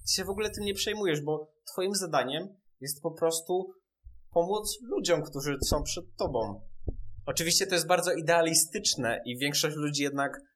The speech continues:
e, kompletnie inaczej na to patrzy na początku, ale z czasem myślę, że drogą do sukcesu jest właśnie zmiana tej percepcji na, na to, że jesteś tylko służebcą. No. A w ogóle chyba czas nam się kończy.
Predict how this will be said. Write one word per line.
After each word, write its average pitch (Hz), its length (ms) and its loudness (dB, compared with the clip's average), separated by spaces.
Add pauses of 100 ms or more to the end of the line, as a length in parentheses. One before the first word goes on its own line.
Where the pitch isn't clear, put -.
(160)
e, 127 160 0 (120)
kompletnie 151 400 -2
inaczej 170 280 0
na 123 100 0
to 120 120 -8
patrzy - 320 -2
na 113 80 0
początku, - 680 -4 (140)
ale 135 180 2
z - 120 0
czasem 165 520 0 (580)
myślę, 156 300 0
że 160 200 2
drogą 175 340 2
do 170 80 0
sukcesu 170 500 0
jest 147 140 0
właśnie 147 300 -4
zmiana 139 300 -2
tej 131 160 -4
percepcji - 580 -4
na, 120 220 -2 (360)
na 120 140 -2
to, 127 140 -4
że 120 140 -2
jesteś 117 400 -2
tylko 113 480 -4
służebcą. 117 640 -6 (1500)
No. 107 180 -16 (300)
A 127 80 -4
w 131 40 -6
ogóle 151 200 0
chyba 151 180 0
czas 139 180 -4
nam 104 120 -4
się - 140 -6
kończy. 101 360 -6